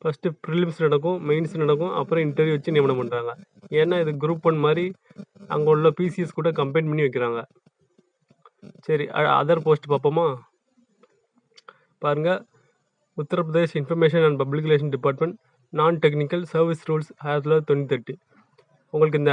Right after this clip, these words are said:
ad hoc rules, service rules அப்படின்னா என்னன்னு தெரியல அப்படின்னா தெரிஞ்சுக்கோங்க. ஏன் அப்படின்னா சர்வீஸ் ரூல்ஸ் இருந்தா அங்க அந்த போஸ்ட் எப்படி நியமனம் பண்ண முடியும் அப்படின்றது உங்களுக்கு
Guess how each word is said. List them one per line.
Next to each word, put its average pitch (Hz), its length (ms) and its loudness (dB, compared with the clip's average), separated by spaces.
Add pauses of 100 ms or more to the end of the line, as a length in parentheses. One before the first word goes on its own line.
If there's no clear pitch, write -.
(100)
ad 160 140 6
hoc 160 180 2
rules, 156 180 0 (240)
service 160 320 2
rules 151 160 0 (100)
அப்படின்னா 151 340 2
என்னன்னு 151 340 2
தெரியல 151 300 4
அப்படின்னா 143 260 2 (140)
தெரிஞ்சுக்கோங்க. 147 500 4 (520)
ஏன் 156 100 6
அப்படின்னா 143 280 2 (120)
சர்வீஸ் 160 360 2
ரூல்ஸ் 160 260 -2
இருந்தா 165 280 2
அங்க 156 120 4 (180)
அந்த 139 160 -2 (140)
போஸ்ட் 165 320 -2
எப்படி 156 260 0
நியமனம் 151 280 4
பண்ண 139 180 2
முடியும் 147 220 2
அப்படின்றது 139 400 -2 (140)
உங்களுக்கு 143 280 2